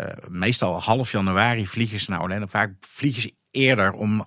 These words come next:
om al samen wat te doen. De laatste lichting, eh,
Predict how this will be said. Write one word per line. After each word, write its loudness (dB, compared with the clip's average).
om -2
al 0
samen 2
wat 2
te -2
doen. 4
De 2
laatste 4
lichting, 4
eh, -6